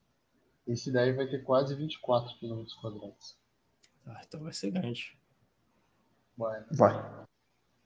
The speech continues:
Speaker 2: Se no G T A já demora pra caramba pra gente chegar de um ponto até, até lá na parte de cima, se é
Speaker 1: É, e a ideia,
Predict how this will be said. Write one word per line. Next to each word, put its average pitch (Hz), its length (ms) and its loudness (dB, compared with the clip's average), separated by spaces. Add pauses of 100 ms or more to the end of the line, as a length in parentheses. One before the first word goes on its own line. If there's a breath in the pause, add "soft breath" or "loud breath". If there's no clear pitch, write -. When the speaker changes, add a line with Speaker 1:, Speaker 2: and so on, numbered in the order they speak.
(160)
Speaker 2:
Se - 160 -8
no 110 120 0
G 117 140 0
T 127 120 0
A 120 160 10
já 131 120 4
demora 123 320 6
pra 143 140 4
caramba 127 280 4
pra 127 80 2
gente 123 180 0
chegar 117 240 4
de 120 80 0
um 110 100 0
ponto 113 300 -2
até, 120 500 4
até 110 160 -2
lá 123 120 6
na 123 80 4
parte 117 240 4
de 120 100 2
cima, 127 580 2
se 123 260 0
é 123 260 8
Speaker 1:
É, 151 160 4
e 120 100 8
a 120 100 8
ideia, 117 380 4